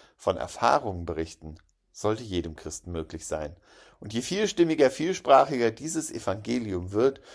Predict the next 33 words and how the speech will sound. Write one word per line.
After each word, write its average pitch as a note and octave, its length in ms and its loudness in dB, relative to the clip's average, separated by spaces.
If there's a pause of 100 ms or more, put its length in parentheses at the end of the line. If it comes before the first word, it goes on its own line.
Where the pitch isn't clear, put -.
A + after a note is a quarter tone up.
(220)
umso G2 320 -4
mehr A2+ 380 2
spiegelt A2+ 480 -2
sich - 180 -12
darin G#2 400 0
auch - 240 -10
Alltag F#2+ 540 0
und - 140 -16
Erfahrungswelt F#2+ 840 -4
wider, G#2+ 260 -2 (380)
an A2 160 -10
die A2+ 80 -10
Menschen F2 400 -8
anknüpfen E2 580 -12
können F#2+ 340 -2 (500)
und G#2+ 180 -8
die B2 60 0
die B2 100 0
komplizierten A#2+ 840 0
Dinge A#2 240 0
des F#2 220 -10
Glaubens F2+ 500 2
zu - 140 -10
nachvollziehbaren G2 1000 -2
Eindrücken D#2 560 -12
machen. C#2+ 320 -18 (380)
Und F#2 180 -12
wenn D#2 240 -10
dann G2 340 6 (460)
der E2 200 0
Heilige A#2+ 340 2
Geist E2+ 400 0
wirkt, C2+ 340 -8